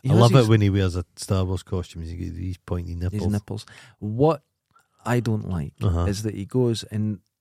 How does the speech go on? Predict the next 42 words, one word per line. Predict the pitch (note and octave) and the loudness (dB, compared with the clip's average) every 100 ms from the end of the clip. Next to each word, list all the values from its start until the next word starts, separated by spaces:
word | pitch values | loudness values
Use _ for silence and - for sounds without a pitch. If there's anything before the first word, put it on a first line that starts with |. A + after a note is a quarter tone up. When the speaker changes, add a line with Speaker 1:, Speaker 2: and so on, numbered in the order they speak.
| _ - | _ -10
Speaker 1:
he, | G#2+ | -8
he | A2+ | -8
sees | G#2 - C3+ | -8 -4 -4
how | B2 | -2
long | G#2+ G#2+ G#2+ G#2 | -2 0 0 0
it | - | -4
is | G#2+ | -6
before | - G2 - | -6 -10 -10
someone | F#2 - G2 F#2 | -10 -6 -6 -6
could | G2 G2+ | -8 -10
see | - - | -10 -8
him. | C3 D#2 - _ _ _ | -8 -8 -14 _ _ _
Well, | A#2+ | 0
how | A#2+ F#3 | 2 4
about | D#3+ A#2+ A#2 | 2 0 -2
you've | F#2 G#2 B2 | -4 -8 -2
got | B2+ C#3 | 0 0
the | - | -4
costume | - A2 A#2 - A2+ G2+ | -6 -2 -2 -4 -6 -6
that's | G2 - G#2 | -6 -10 -4
worth | A2+ G#2 - | -2 -2 -6
I | G#2+ A#2+ | -4 -2
don't | A2+ A2 | -2 -4
know | G#2+ | -4
how | G2 G#2 | -4 -4
much | G#2+ G2+ - - | -4 -6 -12 -10
Speaker 2:
Yeah, | F2+ | -4
Speaker 1:
thousands. | F2+ A#2 A2+ F#2+ | 0 2 0 0
Speaker 2:
custom | F2 G2+ - F2+ | 0 0 -2 -2
made | F#2 E2 | -2 -2
by | F2 | 0
Speaker 1:
You've | B2+ | 2
got | F2 D3 - | 4 2 2
the | C3 | -2
Speaker 2:
nasa. | - | 0
Speaker 1:
film | D3+ E3+ E3+ | 2 2 0
crew | - A#2+ G2+ | 0 0 0
around | G2+ G2 G#2 G#2 | 0 -2 -2 -2
you. | G#2+ - _ _ A2 | -2 -4 _ _ 2
Norm's | D3 G3 F#3+ | 4 4 2
standing | - B2+ A2+ G2+ F#2+ | 2 2 2 2 0
there. | F2 F#2 | 0 -2